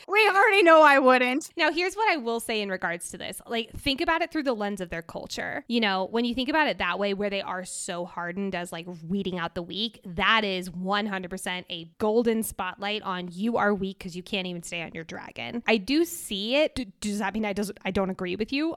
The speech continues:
Speaker 2: I one hundred percent do. I'd be like, "Cool, dude. Thanks. Strap me in, bucko. I'm in for this ride." But the fact that they are such a hardened culture of weeding out the weak, that does make sense to me. But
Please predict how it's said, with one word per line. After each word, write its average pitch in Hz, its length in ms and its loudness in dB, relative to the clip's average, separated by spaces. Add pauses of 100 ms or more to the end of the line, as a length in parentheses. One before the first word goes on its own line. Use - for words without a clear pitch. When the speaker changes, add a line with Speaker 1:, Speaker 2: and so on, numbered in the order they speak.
(120)
Speaker 2:
I 233 140 6
one 208 160 2
hundred 240 220 2
percent 180 280 -6
do. 196 240 -2
I'd 220 160 0
be 220 80 -2
like, 185 220 -6
"Cool, 330 240 4
dude. 214 320 0 (200)
Thanks. 269 320 0
Strap 254 320 4
me 302 180 4
in, 254 160 4
bucko. 240 360 2
I'm 226 300 2 (120)
in 254 160 0
for 254 100 -2
this 226 220 -2
ride." 175 340 -6
But 220 140 -12
the 254 120 6
fact 247 560 2
that 208 420 4 (100)
they 208 260 2
are 220 100 2
such 214 200 -4
a 196 60 -4
hardened 185 340 -4
culture 180 320 -8
of 180 100 -10
weeding 180 240 -12
out 165 140 -14
the 175 80 -10
weak, 190 400 -10
that 208 440 4
does 180 320 2
make 185 280 -8
sense 185 380 -10
to 294 100 -6
me. 302 340 -6
But 254 320 2